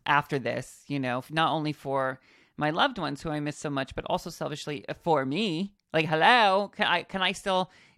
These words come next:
hang around in some form when, when this, when this body is done with me?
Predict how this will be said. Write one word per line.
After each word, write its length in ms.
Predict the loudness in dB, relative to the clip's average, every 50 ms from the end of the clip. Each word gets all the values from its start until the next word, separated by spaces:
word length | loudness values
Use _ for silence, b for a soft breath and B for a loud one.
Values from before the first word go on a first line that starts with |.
| b b _ -18 -14 -10
hang 260 | -4 2 2 2 4 4
around 340 | 4 6 6 6 4 4
in 100 | 0 -4
some 340 | -6 -2 2 2 4 4 2
form 640 | -2 -4 -2 -2 0 0 0 0 0 -4 -6 -6 -4
when, 320 | -4 -4 -4 -6 -8 -6
when 160 | -6 -6 -4
this, 120 | -6 -8 -8
when 140 | -8 -6 -4
this 140 | -4 0 4
body 300 | 6 6 6 6 4 2
is 60 | 0
done 180 | 2 0 2
with 120 | 0 0 0
me? 320 | 0 -2 -2 -2 -4 -6